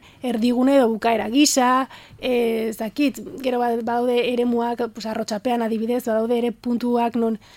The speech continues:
pues, bide mozketak egiten ziren, edo, bueno, pues, be-, ze, ze tresna?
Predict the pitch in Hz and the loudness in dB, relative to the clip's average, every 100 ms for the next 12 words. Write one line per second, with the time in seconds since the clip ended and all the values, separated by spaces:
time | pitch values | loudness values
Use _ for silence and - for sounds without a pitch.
0 | - 233 226 220 240 233 220 247 226 220 | -14 -10 -8 -4 0 0 0 -4 -4 -4
1 | 226 226 214 226 277 294 285 233 220 220 | -4 -4 -4 0 4 4 4 2 0 -2
2 | 240 240 233 208 208 240 247 262 - - | -6 -6 -10 -14 -10 -8 -8 -10 -20 -20
3 | - - - 294 302 311 311 - 311 320 | -20 -10 2 6 8 8 6 4 2 2
4 | 349 359 226 | 2 2 2